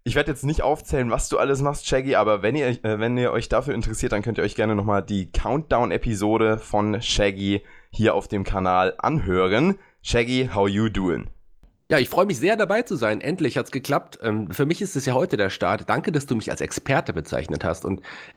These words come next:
Speaker 2: äh, ich, du sagst, ich mach viele Dinge. Eine Sache mach ich jetzt und darauf freue ich mich sehr, und zwar mit euch zu talken über die aktuelle N-X-T-Episode.
Speaker 1: Shaggy und Mac werden in der nächsten Zeit übrigens, das kann ich schon mal spoilern, N X T etwas häufiger zu zweit besprechen.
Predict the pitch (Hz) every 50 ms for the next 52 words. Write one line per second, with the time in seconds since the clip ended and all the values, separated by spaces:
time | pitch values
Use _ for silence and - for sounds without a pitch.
0 | _ - 110 107 95 95 98 - - _ - - 139 120 131 139 143 - 139 -
1 | 151 131 - - 147 143 135 135 147 151 143 - 117 131 165 180 170 160 151 -
2 | 147 131 127 120 - 113 - - 127 143 - - - 110 107 101 107 107 - -
3 | 101 98 104 - 104 95 - - 101 95 92 92 - 92 87 95 - - - 98
4 | 95 - - 78 - - 92 85 90 - 85 82 87 - - - 98 104 - -
5 | - - 87 - 76 85 87 - - - - - 73 - - - - 71 73 -
6 | 50 50 50 50 - - - - _ _ _ _ _ _ - - - - - 107
7 | 113 151 170 175 - - 143 139 - 110 104 110 117 160 - - 98 104 110 113
8 | 139 147 147 147 147 151 - - 123 135 131 131 120 104 104 117 156 - - 131
9 | 123 110 - - 101 101 113 127 127 - 117 113 117 117 117 131 139 135 - -
10 | 101 - - - 110 113 135 135 - 127 113 107 98 104 - - - - 80 90
11 | 113 117 127 135 135 135 - - 107 113 120 127 - - - - - 120 123 131
12 | 135 - - 120 - - 113 110 - 123 104 131 - 120 113 107 - - - 104
13 | - - - 113 95 147 180 - - - 90 - - - 85 - - - - 147
14 | 185